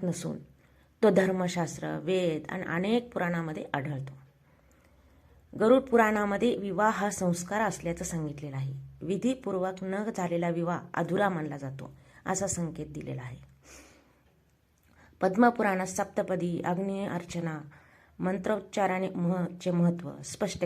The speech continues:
केलेले आहे. पती पत्नीचे धर्मपालन विवाहविधीचे जोडले गेलेले आहे. विष्णू पुराणामध्ये गृहस्थाश्रमाची स्थापना विवाहानेच होते असे सांगितलेले आहे. विवाहाने धर्म, अर्थ, काम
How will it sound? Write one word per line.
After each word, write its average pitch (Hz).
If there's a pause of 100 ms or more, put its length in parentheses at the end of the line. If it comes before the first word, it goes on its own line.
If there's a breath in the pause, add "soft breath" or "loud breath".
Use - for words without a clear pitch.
केलेले 151
आहे. 135 (1000 soft breath)
पती 202
पत्नीचे 202
धर्मपालन 175 (220)
विवाहविधीचे 190
जोडले 170 (540)
गेलेले 143
आहे. - (380 soft breath)
विष्णू 240
पुराणामध्ये 220
गृहस्थाश्रमाची 208
स्थापना 185 (100)
विवाहानेच 190
होते 175
असे 175
सांगितलेले 147
आहे. 120 (1120 soft breath)
विवाहाने 196 (120)
धर्म, 214 (120)
अर्थ, 180
काम 196